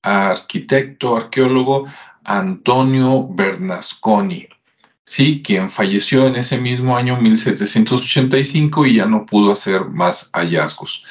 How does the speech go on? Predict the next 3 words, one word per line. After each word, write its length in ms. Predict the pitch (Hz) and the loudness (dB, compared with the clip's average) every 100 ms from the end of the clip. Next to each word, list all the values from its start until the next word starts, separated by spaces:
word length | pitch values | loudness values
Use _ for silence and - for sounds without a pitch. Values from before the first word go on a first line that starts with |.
| - - - - _ | -18 -16 -16 -20 _
Bueno, 420 | - 107 107 - - _ _ _ _ _ _ _ _ _ _ - | 0 2 2 -2 -8 _ _ _ _ _ _ _ _ _ _ -2
nos 280 | 110 117 113 | 2 2 2
comenta 920 | - 135 160 185 160 165 170 165 _ | 0 2 4 2 0 0 0 -4 _